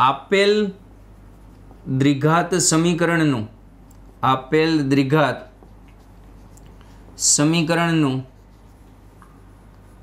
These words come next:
એક બીજ વન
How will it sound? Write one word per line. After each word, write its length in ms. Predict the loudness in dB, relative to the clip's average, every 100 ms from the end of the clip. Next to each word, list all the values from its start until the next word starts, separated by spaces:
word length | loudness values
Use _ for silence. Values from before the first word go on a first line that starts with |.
| 0
એક 120 | 0 -2 2
બીજ 260 | 2 0 -4 -8 -20 -20 -20 -20 -20 -20 -20 -20 -20 -20 -20 -20 -20 -20 -20 -20 -20 -20 -20 -20 -20 -20 -20 -20 -20 -20 -20 -20 -8
વન 300 | 0 2 2